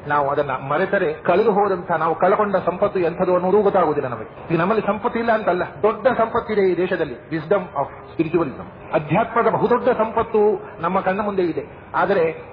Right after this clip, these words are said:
ಸಂಪತ್ತು ಇರೋದು ಮುಖ್ಯ ಅಲ್ಲ. ನಾನು ಯಾವಾಗಲೂ ಒಂದು ಮಾತು ಹೇಳ್ತೇನೆ, ಇರವು ಸಂಪತ್ತು ಅಲ್ಲ, ಇರವಿನ ಅರಿವು ಸಂಪತ್ತು. ಇದೆ ಅನ್ನೋದು ಗೊತ್ತಿಲ್ಲದೆ ನಾನು ಬಡವನೇ. ಇವಾಗ ನನ್ನ ಕಿಸೆಯಲ್ಲಿ ನನಗೆ ಗೊತ್ತಿಲ್ಲದ ಹಾಗೆ ಯಾರಾದ್ರೂ ನೂರು ರೂಪಾಯಿ ಹಾಕಿದ್ರೆ, ನಾನು ಬಂದು ನಿಮ್ಮ ಹತ್ರ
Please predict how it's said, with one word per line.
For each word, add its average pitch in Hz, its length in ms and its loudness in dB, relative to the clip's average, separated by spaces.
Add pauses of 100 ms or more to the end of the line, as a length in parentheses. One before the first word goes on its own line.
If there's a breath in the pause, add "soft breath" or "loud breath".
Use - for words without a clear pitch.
(160)
ಸಂಪತ್ತು 233 400 -2
ಇರೋದು 220 320 2
ಮುಖ್ಯ 180 200 -2
ಅಲ್ಲ. 175 100 0
ನಾನು 170 120 -2
ಯಾವಾಗಲೂ 190 360 4
ಒಂದು 170 120 -2
ಮಾತು 156 160 -2
ಹೇಳ್ತೇನೆ, 143 400 -4
ಇರವು 233 280 2
ಸಂಪತ್ತು 180 460 -4
ಅಲ್ಲ, 135 440 0
ಇರವಿನ 175 380 2
ಅರಿವು 180 340 0
ಸಂಪತ್ತು. 113 640 -4
ಇದೆ 190 240 4
ಅನ್ನೋದು 254 240 0
ಗೊತ್ತಿಲ್ಲದೆ 254 420 0
ನಾನು 247 160 0
ಬಡವನೇ. 208 420 0
ಇವಾಗ 196 160 4
ನನ್ನ 214 200 0
ಕಿಸೆಯಲ್ಲಿ 220 720 0
ನನಗೆ 196 160 0
ಗೊತ್ತಿಲ್ಲದ 233 360 0
ಹಾಗೆ 226 260 2
ಯಾರಾದ್ರೂ 214 340 4
ನೂರು 202 200 0
ರೂಪಾಯಿ 202 240 0
ಹಾಕಿದ್ರೆ, 170 500 -2
ನಾನು 220 120 2
ಬಂದು 247 140 0
ನಿಮ್ಮ 254 160 -2
ಹತ್ರ 247 120 2